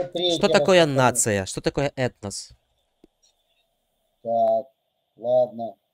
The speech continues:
Speaker 2: Я вопрос задал. Что такое нация,
Speaker 1: Ты
Speaker 2: что такое
Speaker 1: понимаешь, ты,
Speaker 2: этнос?
Speaker 1: ты хочешь меня все-таки понять, э,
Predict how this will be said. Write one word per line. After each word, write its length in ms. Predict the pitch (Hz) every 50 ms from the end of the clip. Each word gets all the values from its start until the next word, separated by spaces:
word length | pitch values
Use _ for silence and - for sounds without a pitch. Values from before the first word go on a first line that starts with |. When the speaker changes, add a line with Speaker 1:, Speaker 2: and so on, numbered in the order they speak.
| _ _ _ _ _ _ _ _ _ _ _ _ _ _ _ _ _ _ _ _ _ _ _ _ _ _ _ _ _ _ _ _ _ _ _ _ _ _ _ _ _ _ _ _ - - 190 165 - - 196
Speaker 2:
Я 140 | 139 135 131
вопрос 320 | 135 147 139 151 147 123 107
задал. 360 | 110 113 101 101 101 98 104 _ _ _ _
Что 160 | - - 160
такое 260 | 156 165 - 170 139 127
нация, 320 | 143 180 208 196 - 143
Speaker 1:
Ты 60 | -
Speaker 2:
что 60 | - 139
такое 220 | - 254 - -
Speaker 1:
понимаешь, 100 | - - 135 123
ты, 60 | 220
Speaker 2:
этнос? 280 | 214 - 104 - - -
Speaker 1:
ты 80 | 226 -
хочешь 320 | - 269 262 - 240 - - -
меня 260 | 233 233 233 226 - - - -
все-таки 420 | - - 226 220 214 196 196 202 202
понять, 520 | - - - 202 208 202 175 127 127 - _ _ _
э, 60 | 127